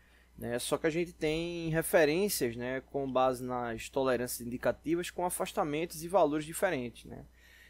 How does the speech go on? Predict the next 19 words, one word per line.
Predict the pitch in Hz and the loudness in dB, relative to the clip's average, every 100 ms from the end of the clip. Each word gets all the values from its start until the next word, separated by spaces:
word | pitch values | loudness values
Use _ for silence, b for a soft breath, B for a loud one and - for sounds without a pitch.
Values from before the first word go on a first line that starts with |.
| b | b
Aqui | 143 143 - 147 | -2 -2 -2 -2
nesse | 147 151 - | 0 -2 -2
primeiro | 151 135 135 | -2 0 0
a | |
gente | 143 135 | -2 -4
tem | 147 | -4
um | 139 | -4
afastamento | 143 156 - 143 127 127 - 117 - | -4 -6 -4 -4 -4 -6 -10 -14 -8
positivo, | 143 143 156 - 147 180 240 277 _ - | -2 -2 -4 -10 -6 -4 -4 -8 _ -14
né? | 113 120 - | -10 -8 -2
E | 156 | -2
esse | 156 165 | -2 -4
aqui | - 156 | -6 -8
um | |
afastamento | 160 180 - 160 156 | -8 -8 -8 -6 -6
simétrico, | - 180 147 147 151 180 - b b b b b - | -4 -2 0 0 0 -8 -18 b b b b b -12
né, | 123 127 - | -8 -6 -6
indicado, | 156 180 147 127 117 107 | -4 -2 2 4 4 0
né? | 101 113 | -6 -10